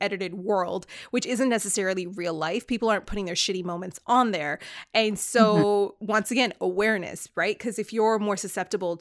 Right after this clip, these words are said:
Speaker 1: to, um, feeling anxious when seeing other people's fabulous lives, then you need to, like, shut it down and realize, "Hey, this, this isn't what their real life is," and be aware of that.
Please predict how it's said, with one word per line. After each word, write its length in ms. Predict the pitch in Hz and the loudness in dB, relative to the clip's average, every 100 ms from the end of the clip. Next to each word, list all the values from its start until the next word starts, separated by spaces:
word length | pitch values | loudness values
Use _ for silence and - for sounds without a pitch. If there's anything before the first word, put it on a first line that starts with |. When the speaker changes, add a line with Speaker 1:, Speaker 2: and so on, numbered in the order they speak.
| - | -4
Speaker 1:
to, 400 | 180 170 175 - | -4 -2 -4 -2
um, 400 | 180 170 170 170 | -2 -2 -4 -10
feeling 340 | - 196 185 - | -6 -4 -4 -6
anxious 520 | 190 - 190 175 - - | -6 -4 -4 -4 -6 -8
when 320 | 185 196 180 | -4 -4 -4
seeing 340 | - 196 180 | -6 -4 -4
other 140 | 175 170 | -6 -6
people's 320 | 196 180 - | -8 -8 -4
fabulous 440 | 160 165 165 170 | -4 -4 -6 -6
lives, 460 | 180 175 156 180 - - - 226 | -2 -2 0 -4 -6 -14 -8 -2
then 160 | 214 | 0
you 100 | 226 | 2
need 160 | 240 247 | 0 0
to, 160 | 240 | 0
like, 200 | 202 175 | 0 0
shut 280 | - - 180 | -2 -2 -2
it 80 | 196 | 0
down 360 | 202 180 175 - | 0 0 -4 -6
and 200 | 180 180 | -6 -4
realize, 420 | 180 180 170 170 | -2 -2 -2 -4
"Hey, 220 | 190 175 | -6 -6
this, 220 | 170 180 - 208 | -6 -8 -6 -4
this 200 | 185 - | -6 -6
isn't 680 | 226 233 196 190 175 - _ _ | -4 -2 0 0 -2 -10 _ _
what 200 | 202 196 | -4 -2
their 120 | 185 | -4
real 160 | 170 165 | -2 -4
life 240 | 165 160 | -4 -6
is," 200 | 170 156 | -8 -8
and 120 | 185 165 | -8 -4
be 100 | 196 | -2
aware 320 | 208 247 202 | 2 4 4
of 100 | 151 | 2
that. 260 | 151 147 | -4 -4